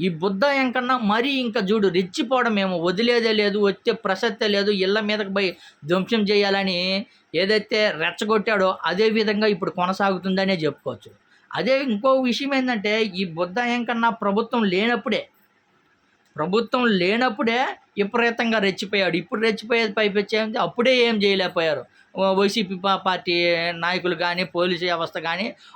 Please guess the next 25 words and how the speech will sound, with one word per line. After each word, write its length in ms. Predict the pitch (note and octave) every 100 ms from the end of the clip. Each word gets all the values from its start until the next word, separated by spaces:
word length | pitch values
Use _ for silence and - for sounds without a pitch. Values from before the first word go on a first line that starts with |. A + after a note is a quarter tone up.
| -
అప్పుడే 320 | D#3+ A3+ A3+
బుద్ధా 340 | F#3+ F#3+ F3
వెంకన్నని 460 | G#3 F#3+ G3 G3 F#3
ఏం 140 | F#3
చేయలేకపోయారు. 760 | F3 F3 F#3+ F3 D3+ C3+ B2+ A#2 - - F3+
ఇప్పుడు 220 | F3 F#3
ప్రభుత్వం 580 | F3+ E3+ F#3+ G#3 A3+ G#3
వచ్చి 300 | G#3 G3+ G#3
ప్రభుత్వంలో 640 | G3 F#3 F#3+ G3+ G3 F#3+
ఉన్న 240 | F#3 F3+
నాయకులు 520 | F3 F3 G3 F#3 G#3 F#3+
ఉండి, 180 | F#3+
ప్రభుత్వం 460 | G3 F3+ F3+ F#3 F3 F#3
పార్టీ 260 | F#3 G3
ఉండి 320 | F#3 F3+ G3 G3 _ -
వాళ్ళు 300 | F3+ F#3+ F#3+
ఉన్నప్పుడు 340 | G#3 A3 A3
ఇంక 140 | G3+ F#3
ఏం 360 | F3+ F#3+ G#3
చేస్తారు? 340 | G#3 G#3 G#3 G#3+
ఎన్ని 260 | G3+ G#3
సవాలు 360 | G#3+ A3 G#3+ G#3
చేసినా 320 | G3 G3+ G#3
ఏమేం 280 | F#3+ G3+ F#3+
చేస్తారా? 500 | F3+ F#3 - D3+ A#2